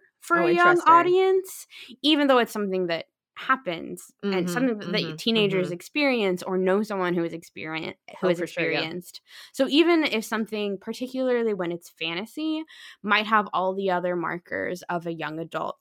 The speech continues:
Speaker 1: text, if something so horrific as sexual assault happens to them, it might then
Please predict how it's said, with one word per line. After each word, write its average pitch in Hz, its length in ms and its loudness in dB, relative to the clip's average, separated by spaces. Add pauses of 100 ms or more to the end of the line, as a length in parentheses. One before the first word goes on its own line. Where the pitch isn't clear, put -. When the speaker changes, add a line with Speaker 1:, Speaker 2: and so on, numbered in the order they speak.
Speaker 1:
text, - 800 0 (680)
if 269 500 4
something 196 600 0 (300)
so 170 420 0
horrific 160 540 -8
as 160 460 -8
sexual - 380 -14
assault - 300 -12
happens 247 420 2
to 202 100 -2
them, 165 320 0
it 165 160 -2
might 180 420 0
then 165 420 -2